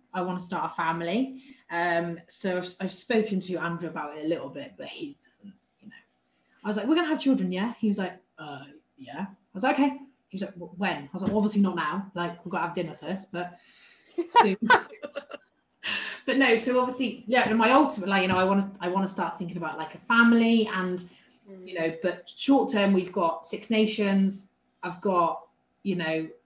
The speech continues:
Speaker 1: if Linny would have me, I'd love to stay on with Gloucester. Um, and then we've got, you know, World Cup to think about.
Speaker 2: Mm.
Speaker 1: Um, but I guess, like,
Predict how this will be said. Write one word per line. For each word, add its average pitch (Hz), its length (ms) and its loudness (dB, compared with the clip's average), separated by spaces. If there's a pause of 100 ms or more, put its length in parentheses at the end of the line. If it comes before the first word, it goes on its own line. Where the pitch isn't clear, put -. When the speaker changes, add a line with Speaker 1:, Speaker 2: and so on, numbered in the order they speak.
(260)
Speaker 1:
if 202 220 -2
Linny 208 260 8
would 180 120 0
have 208 280 -4
me, 220 240 4
I'd 180 160 -4
love 175 220 2
to 185 100 -8
stay 180 220 -2
on 180 100 0
with 175 140 -4
Gloucester. 202 560 -2 (440)
Um, 175 720 2 (460)
and 196 120 6
then 196 140 6
we've 185 160 4
got, 185 260 -6
you 185 120 -4
know, 160 160 -2
World 160 260 -2
Cup 226 200 -4
to 233 100 -6
think 214 200 2
about. 208 440 4 (440)
Speaker 2:
Mm. 190 240 2
Speaker 1:
Um, 185 260 0 (680)
but - 140 -4
I - 20 6
guess, 240 300 2
like, 202 320 2